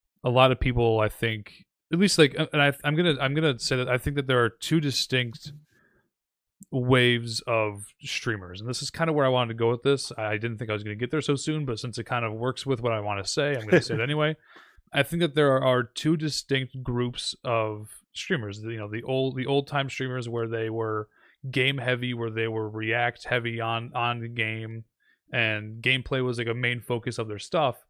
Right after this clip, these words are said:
Speaker 1: And then there's a newer wave, I think, where it's more content creation of personalities and building up based around your personality and growing that way. And I think people that blend the two together really well,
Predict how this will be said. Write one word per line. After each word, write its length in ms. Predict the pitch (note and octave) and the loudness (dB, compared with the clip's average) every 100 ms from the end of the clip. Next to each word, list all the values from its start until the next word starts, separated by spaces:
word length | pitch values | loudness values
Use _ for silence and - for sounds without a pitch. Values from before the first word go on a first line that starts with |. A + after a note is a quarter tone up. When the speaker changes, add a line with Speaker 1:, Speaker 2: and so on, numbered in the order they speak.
| _ _ _ | _ _ _
Speaker 1:
And 140 | - B2+ | -6 -2
then 220 | B2+ A#2+ | 0 0
there's 260 | A#2+ A#2+ A2 | 0 0 -2
a 60 | |
newer 380 | A#2 C3+ E3+ D3+ | -4 -2 0 0
wave, 260 | B2+ A#2+ A#2 | 0 -2 -2
I 80 | A2 | -4
think, 320 | - A2+ A2 | -4 -6 -2
where 160 | A2+ | -2
it's 160 | A2+ - | -2 -2
more 220 | B2 A2 | -4 -4
content 600 | - C#3 C3+ C3 B2 A#2+ | -2 0 0 0 -8 -8
creation 540 | - A#2+ A2+ G#2+ A2+ A2 | -10 -6 -6 -6 -10 -8
of 340 | G#2+ G#2+ - _ _ _ _ _ | -8 -10 -16 _ _ _ _ _
personalities 840 | - D3+ - C3 A#2+ A#2+ A2+ A2+ A2 | 0 2 2 0 2 2 0 -4 -6
and 160 | A2+ | -8
building 380 | A2 B2 B2 A#2 | -4 -2 -2 -4
up 240 | A2+ A2 - | -4 -4 -2
based 260 | B2 A#2 - | 0 0 -2
around 200 | A#2+ A2+ | -4 -4
your 60 | A2 | -6
personality 800 | B2 A2+ A2+ A2+ A2+ A2 G#2+ | -6 -6 -4 -2 -2 -2 -6
and 200 | G#2 G2+ - _ _ _ _ | -8 -14 -18 _ _ _ _
growing 360 | C3 C3+ B2 A#2 | 0 0 2 2
that 220 | A#2 A#2 | 2 2
way. 200 | A2 G2+ | 0 -6
And 100 | G#2 | -4
I 60 | A2 | -4
think 300 | - C3 - | -4 -6 -4
people 280 | D3 B2+ B2 | -6 -4 -2
that 320 | A#2+ A2+ - _ _ - | -2 -2 -8 _ _ -8
blend 300 | C3 D3 D#3 | 2 4 4
the 80 | C#3 | 0
two 160 | C#3+ | 0
together 360 | A#2+ A#2+ C#3 C3 | 0 2 0 2
really 220 | B2 A#2 | -4 -4
well, 640 | A2+ B2+ C#3+ B2+ B2+ D3 | -2 2 4 2 0 -6